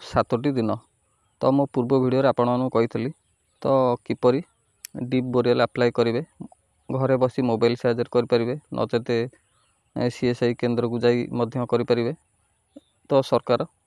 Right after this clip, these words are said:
ଉଁ, ଆଉ କିଛି, ଏ, ଡେଟ୍ ମଧ୍ୟ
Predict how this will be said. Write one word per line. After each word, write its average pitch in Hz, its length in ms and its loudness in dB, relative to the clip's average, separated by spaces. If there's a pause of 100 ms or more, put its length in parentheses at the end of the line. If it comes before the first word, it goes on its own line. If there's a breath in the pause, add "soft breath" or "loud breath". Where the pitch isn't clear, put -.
(360)
ଉଁ, 120 120 -4 (100)
ଆଉ 120 180 4
କିଛି, 127 260 -4 (840)
ଏ, 120 60 -4 (140)
ଡେଟ୍ 117 300 0
ମଧ୍ୟ 120 280 -2